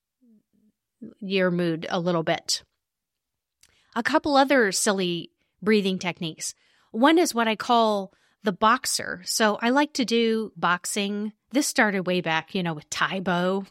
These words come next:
<laughs> That was so fun back in the day. But it, almost like that. If you're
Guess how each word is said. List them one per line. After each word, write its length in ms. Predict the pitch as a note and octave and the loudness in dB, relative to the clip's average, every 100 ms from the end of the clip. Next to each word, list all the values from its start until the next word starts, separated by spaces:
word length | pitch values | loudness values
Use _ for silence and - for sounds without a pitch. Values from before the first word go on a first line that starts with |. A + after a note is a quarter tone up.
| - | -14
<laughs> 60 | A#3+ _ _ _ _ _ _ _ | -18 _ _ _ _ _ _ _
That 80 | D#4+ | 4
was 180 | A#3 G3+ | 4 2
so 220 | G#3 F#3 | 0 0
fun 300 | - F3 D#3+ | 0 -4 -2
back 260 | E3 D3 E3 | -4 -4 -8
in 80 | |
the 80 | D#3 | -10
day. 320 | D3 C3+ C#3+ _ _ _ _ - | -8 -10 -12 _ _ _ _ 4
But 180 | C4 | 4
it, 120 | - - | 2 0
almost 360 | B3 D4 C4+ G#3 | 4 4 4 0
like 160 | F3+ | -2
that. 160 | E3+ - - - - _ - - _ _ - - _ _ - - - _ - - - _ - - - _ - - - _ _ _ | -4 -6 -8 -8 -12 _ -20 -20 _ _ -18 -18 _ _ -6 -6 -8 _ -4 -4 -8 _ -4 -4 -6 _ -4 -4 -4 _ _ _
If 220 | A3 G3 B3+ | -4 -2 2
you're 320 | C4 B3+ | 2 2